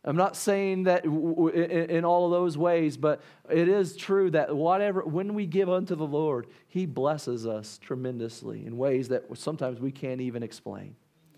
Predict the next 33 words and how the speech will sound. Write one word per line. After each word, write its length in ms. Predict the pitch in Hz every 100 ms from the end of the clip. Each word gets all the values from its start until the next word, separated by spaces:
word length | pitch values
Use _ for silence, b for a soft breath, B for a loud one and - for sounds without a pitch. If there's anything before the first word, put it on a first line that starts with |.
| b b b b
In 160 | - 127
Luke 160 | 156 147
chapter 320 | 165 135 131
six 320 | - 151 -
and 80 | 127
verse 160 | 135 139
number 160 | 123
thirty-eight, 580 | 117 139 131 127 131 - _ _ _ _ _ _ _
it 60 | -
says, 220 | 143 117
"Give, 260 | 135 139 123
and 80 |
it 80 | 123
shall 160 | - 131
be 120 | 135
given 260 | 131 139 139
unto 260 | 147 -
you. 180 | 131 - - b b 143
Good 140 | 143
measure, 360 | 139 127 131 147
pressed 340 | 139 147 147
down, 360 | 120 120 147 139
shaken 320 | 127 131 160
together, 460 | 120 120 117 151 B B -
and 220 | 147 127
running 260 | 139 170
over 280 | 147 143 156
shall 240 | 151 135 127
men 240 | 147 170
give 180 | 160 160
into 220 | 156 143
your 100 | 131
bosom. 440 | 120 151 131 120